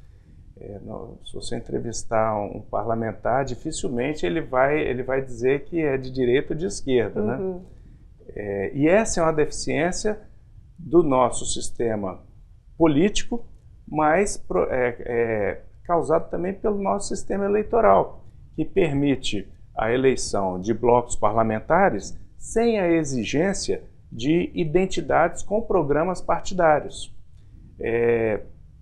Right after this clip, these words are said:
Speaker 1: na minha opinião, essa, essa, essa distorção é causada pelo fato de, dos partidos poderem livremente formar coligações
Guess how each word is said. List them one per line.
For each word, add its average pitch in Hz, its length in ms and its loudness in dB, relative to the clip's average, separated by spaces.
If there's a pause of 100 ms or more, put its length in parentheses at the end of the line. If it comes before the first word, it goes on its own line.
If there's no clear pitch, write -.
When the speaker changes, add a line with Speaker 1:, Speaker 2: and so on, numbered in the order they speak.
(400)
Speaker 1:
na 151 160 -2
minha 139 200 2
opinião, 127 840 0
essa, 113 800 0
essa, 98 960 -4 (260)
essa 98 340 -6
distorção 117 720 0
é 139 80 0
causada 110 800 0 (920)
pelo 143 360 2
fato 135 420 0
de, 139 260 -6
dos 135 280 -6
partidos 139 500 -4
poderem 110 580 -2
livremente 180 720 2
formar 113 580 2
coligações 117 800 0